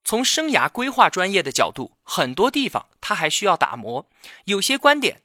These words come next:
还有点冲突，有些思考还缺乏体系，但是这样的思考难能可贵。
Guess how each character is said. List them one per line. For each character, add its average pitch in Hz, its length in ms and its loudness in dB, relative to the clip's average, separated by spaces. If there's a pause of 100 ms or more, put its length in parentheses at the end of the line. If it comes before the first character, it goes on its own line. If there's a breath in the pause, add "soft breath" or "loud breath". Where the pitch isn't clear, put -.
还 - 140 0
有 165 120 2
点 185 160 -4
冲 190 240 -6
突， 202 160 -8 (220)
有 180 160 0
些 277 160 -2
思 320 180 2
考 - 320 -6
还 - 160 -2
缺 226 180 -2
乏 196 200 4
体 - 200 -8
系， - 260 -8 (200)
但 220 160 -2
是 208 140 -4
这 311 140 0
样 226 140 4
的 123 80 -4
思 - 160 -2
考 - 300 -10 (140)
难 139 280 2
能 180 140 -6
可 - 160 -8
贵。 - 240 -8